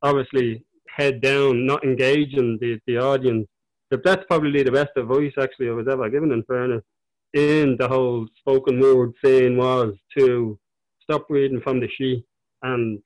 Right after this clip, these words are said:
kind of engage the, the audience. But, and people, believe it or not, people, like, came up to me one fella in particular, I don't remember his name. I haven't actually seen him in years, but he came up to me and he was like,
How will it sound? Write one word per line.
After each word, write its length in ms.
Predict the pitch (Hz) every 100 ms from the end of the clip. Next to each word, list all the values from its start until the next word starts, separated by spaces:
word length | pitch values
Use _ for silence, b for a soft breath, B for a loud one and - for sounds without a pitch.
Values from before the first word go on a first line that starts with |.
| _
kind 200 | 131 131
of 140 | 120 107 113 _ -
engage 560 | 123 117 127 127 120 104 - - _ _ -
the, 200 | 123 117
the 120 | 123 120
audience. 460 | 127 127 127 110 _ _ _ _ _
But, 220 | - 165 165
and 180 | 156 -
people, 520 | 208 220 - 156 135 - 131
believe 240 | 151 180
it 60 | 180
or 60 | 151
not, 200 | 151 -
people, 300 | 196 196 165
like, 260 | 160 123 - _ _ _ _
came 180 | 147 147
up 120 | 165 170 160
to 80 |
me 280 | 139 135 123 _ _ _
one 240 | 156 170 160
fella 200 | 151 151
in 80 |
particular, 640 | 131 117 156 160 131 113 98 _ _ _ 147
I 140 | 131
don't 160 | 123 165
remember 340 | 135 139 131 123
his 80 | 117
name. 480 | 135 143 139 113 107 _ _
I 80 | 143
haven't 160 | 151 147
actually 300 | 143 - 123
seen 180 | 151 143
him 60 |
in 100 | 131
years, 260 | 131 143 143 120
but 200 | 127 113 _ _ _ -
he 100 | 139
came 240 | 139 143
up 180 | 185 180
to 80 | 143
me 300 | 127 127 - -
and 200 | 156 135
he 80 |
was 160 | 127 123
like, 300 | 135 127 127